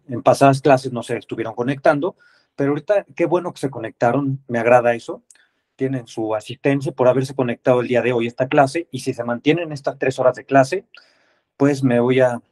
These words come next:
me dedicaré a hablar con la parte de asistentes de coordinación académica para que les demos puntaje extra en este módulo nueve que estamos adelantando para hablar de antropometría aplicada al deporte,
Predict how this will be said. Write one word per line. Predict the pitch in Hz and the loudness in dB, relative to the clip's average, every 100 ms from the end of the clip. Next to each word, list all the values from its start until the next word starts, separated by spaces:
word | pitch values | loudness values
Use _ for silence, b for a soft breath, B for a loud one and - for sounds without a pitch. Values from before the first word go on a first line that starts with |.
| _ _ b b b b | _ _ b b b b
me | - 120 | -6 -4
dedicaré | 117 120 - 131 147 170 | -2 -2 4 4 4 2
a | 143 147 160 _ _ _ _ | 0 0 0 _ _ _ _
hablar | - 131 139 131 | -8 -4 -4 -4
con | 139 135 | -4 -2
la | 127 120 | -2 -2
parte | 123 120 127 | -4 -4 -6
de | 113 107 110 | -6 -8 -10
asistentes | 113 113 113 151 156 143 143 - - | -12 -10 -4 -2 0 -2 -4 -6 -18
de | _ 117 117 110 104 101 - | _ -8 -6 -6 -10 -20 -12
coordinación | - 117 117 - 135 | -2 0 0 4 4
académica | 131 123 151 180 226 | 6 4 4 2 2
para | - 120 | 2 -2
que | 113 | -2
les | 113 | -4
demos | 127 123 123 - _ _ _ _ _ _ _ | -4 -4 -8 -12 _ _ _ _ _ _ _
puntaje | - 123 123 139 139 139 | -10 -6 0 0 2 0
extra | 135 - 131 | -2 -2 -2
en | 123 | 0
este | 123 - | -2 -4
módulo | 127 120 127 120 107 | -2 -2 -2 -2 -2
nueve | 117 135 170 170 | -2 0 0 -4
que | - | -4
estamos | 131 127 123 | -2 -2 -2
adelantando | 113 107 110 131 135 156 | -2 -2 0 0 2 -2
para | - 110 | -2 -4
hablar | 113 120 | 0 -2
de | 120 113 | -2 -6
antropometría | 110 - 113 - 107 113 123 117 | -8 -10 -14 -12 -14 -8 -4 -4
aplicada | - 107 123 113 | -6 -8 -4 -2
al | 110 | -4
deporte, | 104 - 131 131 185 | -8 -4 -4 -4 -12